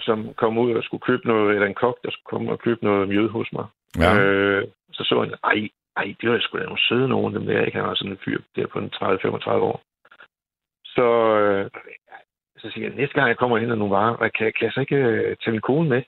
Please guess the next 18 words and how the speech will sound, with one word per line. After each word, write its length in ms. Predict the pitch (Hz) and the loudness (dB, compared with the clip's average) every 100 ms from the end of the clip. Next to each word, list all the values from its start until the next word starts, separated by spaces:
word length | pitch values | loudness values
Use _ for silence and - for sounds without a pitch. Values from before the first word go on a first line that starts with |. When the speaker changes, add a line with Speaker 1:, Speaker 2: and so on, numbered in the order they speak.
| _ _ | _ _
Speaker 1:
Øh, 400 | - 110 107 104 107 | -2 0 2 0 -2
og 220 | - 110 | -4 -10
vi 60 | - | -4
har 80 | |
også 200 | - 123 | -4 -2
en 40 | 123 | -6
lille 120 | 123 | -4
søn 180 | 120 120 | 0 -2
på 240 | 135 123 113 | 0 0 0
et 100 | 113 - | -2 -4
par 80 | |
år, 220 | 117 117 - | -2 -2 -4
sådan 120 | 117 | -4
noget. 140 | 113 117 _ - - - - _ _ _ _ _ _ _ _ _ | -4 -6 _ -20 -20 -20 -20 _ _ _ _ _ _ _ _ _
Og 120 | - | -4
så 60 | 151 | 0
kommer 280 | 170 151 127 | 2 2 2
hun, 200 | 117 | 0